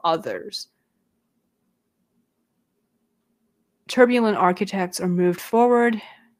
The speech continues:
in life to a greater degree by their concerns, worries, and how others may see them.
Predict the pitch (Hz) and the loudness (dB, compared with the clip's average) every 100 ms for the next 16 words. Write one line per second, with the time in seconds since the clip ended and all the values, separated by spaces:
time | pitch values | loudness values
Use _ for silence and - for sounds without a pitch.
0 | _ _ 196 180 175 190 190 - 165 180 | _ _ -2 0 2 0 -2 -2 -2 0
1 | 185 190 190 180 170 170 151 113 170 170 | 2 2 2 0 -2 -2 -6 -6 -8 -4
2 | 196 190 190 165 165 165 156 170 160 - | -2 -2 -2 -2 0 -2 -6 -8 -8 -6
3 | 160 156 147 - 107 - - 139 - 92 | -6 -4 -6 -8 -12 -12 -12 -14 -16 -18
4 | 208 | -20